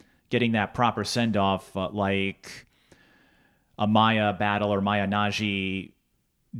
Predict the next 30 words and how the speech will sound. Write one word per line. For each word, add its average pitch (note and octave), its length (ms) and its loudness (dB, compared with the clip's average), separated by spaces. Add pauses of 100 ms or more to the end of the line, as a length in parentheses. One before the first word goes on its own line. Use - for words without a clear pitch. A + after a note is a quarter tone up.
did G2 640 2 (380)
as A2 200 -2
seniors, G#2 540 0
but G#2 720 2 (1040)
he F3 160 4
shared F3+ 280 4
something C#3 320 2
you B2+ 140 4
told A2+ 320 2
him G#2+ 340 2
that G2+ 260 2
helped A#2+ 380 0
him A2 600 -2 (1080)
gain B2+ 200 2
a A2+ 60 2
better A#2 260 2
understanding G#2+ 520 -2
of F#2 60 -6
the G2 80 -6
situation. G2 760 0
And G2 840 0
I G2 60 -10
think B2+ 260 -6
it B2+ 120 -4
was A2+ 180 0
something D#3 220 -2
along C3 240 2
the A#2 80 0
lines G#2+ 340 0
of F#2+ 260 -2